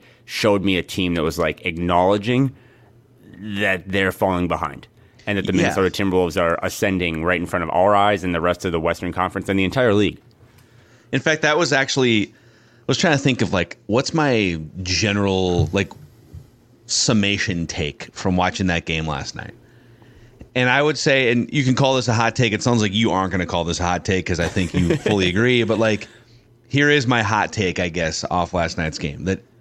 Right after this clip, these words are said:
Speaker 2: if you told me right now, Phil, or if I told you, Kyle, make a case for the Tim-, uh, make a case for this year's Warriors being better than this year's Timberwolves.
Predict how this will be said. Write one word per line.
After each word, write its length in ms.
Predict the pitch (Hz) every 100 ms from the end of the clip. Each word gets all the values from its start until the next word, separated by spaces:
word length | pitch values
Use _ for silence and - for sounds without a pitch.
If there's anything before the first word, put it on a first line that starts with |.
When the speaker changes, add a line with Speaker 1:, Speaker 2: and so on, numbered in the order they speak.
| _ _ _ _ _ _ _ _ -
Speaker 2:
if 180 | 127 147
you 100 | 156
told 400 | - 147 160 160
me 140 | 151
right 180 | 143 127
now, 220 | 117 92
Phil, 420 | - 123 82 - - _ _ _ -
or 120 | 139
if 120 | 123
I 100 | 139
told 320 | 139 151 139
you, 100 | 135
Kyle, 460 | 131 135 117 87 - _ _ _ _ _ _ _ _ _ _ _ -
make 320 | 120 143 160
a 60 | 175
case 360 | 156 151 139
for 140 | - 123
the 100 | 110
Tim-, 400 | - 131 101 87
uh, 220 | 107 98 -
make 260 | 127 147
a 60 | 175
case 400 | 170 156 143 -
for 180 | - 117
this 380 | 95 139 -
year's 260 | 143 139 113
Warriors 540 | 98 113 117 104 95
being 280 | 82 104 101
better 280 | 87 104 107
than 240 | 90 95
this 200 | 98 101
year's 200 | 101 95
Timberwolves. 600 | - 92 80 58 - -